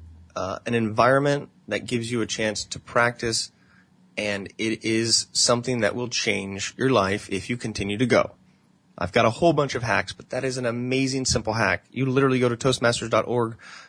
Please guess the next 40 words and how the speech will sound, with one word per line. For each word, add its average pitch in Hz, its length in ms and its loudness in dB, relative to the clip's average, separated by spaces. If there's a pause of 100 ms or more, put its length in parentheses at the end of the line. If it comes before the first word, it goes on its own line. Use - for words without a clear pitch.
(380)
They 98 140 0
don't 139 160 2
pay 143 160 2
me. 117 100 -2
There's 113 220 0
no 135 140 4
<laughs> 127 40 6
affiliate 139 380 4
link 135 200 -2
there. 104 260 -2 (300)
You 123 280 -4
find 127 420 4
a 120 80 -2
club 131 300 2
that's 123 160 -8
near 131 180 0
you, 139 80 0
you 120 180 0
visit 131 300 4
a 139 60 4
couple 143 320 2
of 143 80 -2
them, 165 240 -4 (100)
and 120 260 -2
you 131 160 -8
just 127 260 -4
start 123 280 -4
speaking. 113 400 -4
You 98 80 -2
sign 127 380 4
up, 127 160 0
you 113 100 -2
show 117 300 2
up. 117 200 2 (600)
Because 156 220 2
I 160 100 4
think 190 180 -2
speaking 123 640 0
and 117 120 -2
communication 135 720 0